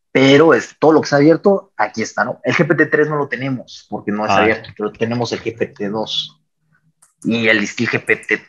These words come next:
Speaker 1: y demás, ¿no? Entonces, en fin, en fin. Bueno, ok, entonces tenemos aquí mucha, mu-, mucho conocimiento, mucha información. Además están los datasets,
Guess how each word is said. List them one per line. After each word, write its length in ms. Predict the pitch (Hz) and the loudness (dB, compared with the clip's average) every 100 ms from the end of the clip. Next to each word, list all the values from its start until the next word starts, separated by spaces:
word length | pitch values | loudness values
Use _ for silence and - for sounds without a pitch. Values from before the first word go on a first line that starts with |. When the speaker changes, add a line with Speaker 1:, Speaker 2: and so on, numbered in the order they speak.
| _ _ | _ _
Speaker 1:
y 120 | 90 | -14
demás, 380 | 90 87 - - - | -12 -12 -12 -12 -10
¿no? 80 | |
Entonces, 1300 | - - 110 - - - - - - - - - - - | -10 -12 -18 -18 -18 -16 -16 -16 -16 -16 -18 -18 -20 -14
en 180 | - 113 | -6 -6
fin, 320 | 110 127 123 | 0 0 2
en 120 | 104 101 | -2 -2
fin. 320 | 123 113 _ _ | -4 -6 _ _
Bueno, 320 | - 156 147 - | 2 2 0 -2
ok, 140 | - | 2
entonces 320 | 165 - 185 180 | 2 2 0 4
tenemos 260 | 220 208 | 6 6
aquí 460 | 170 - 175 175 _ _ _ _ _ _ _ _ _ - | 2 2 0 0 _ _ _ _ _ _ _ _ _ -6
mucha, 720 | 143 160 - 156 156 151 - _ | -2 -2 -2 -2 -2 -4 -10 _
mu-, 180 | - 165 | -12 -8
mucho 480 | 170 160 156 160 143 | -4 -4 -4 -4 -4
conocimiento, 480 | - 113 131 143 139 | -4 -8 -6 -6 -6
mucha 180 | 135 - | -8 -8
información. 440 | 117 107 - 143 117 | -8 -6 -2 -2 0
Además 320 | 120 135 131 | 0 0 0
están 200 | 139 135 | -4 -4
los 160 | 120 | -4
datasets, 720 | 117 123 123 - 147 - - | -6 -6 -6 -8 -12 -16 -20